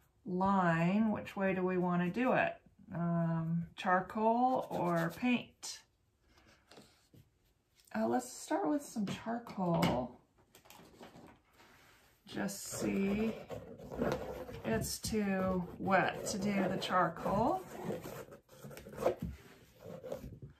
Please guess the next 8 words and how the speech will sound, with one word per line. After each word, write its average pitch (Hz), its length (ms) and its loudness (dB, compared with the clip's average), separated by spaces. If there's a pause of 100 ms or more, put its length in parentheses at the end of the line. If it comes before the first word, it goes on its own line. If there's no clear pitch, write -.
(200)
So 196 460 0
let's - 300 -2
use 196 160 -4
paint. 285 320 -4 (2500)
Really 254 260 6
like 208 400 6
the, 180 420 8
um, 170 480 4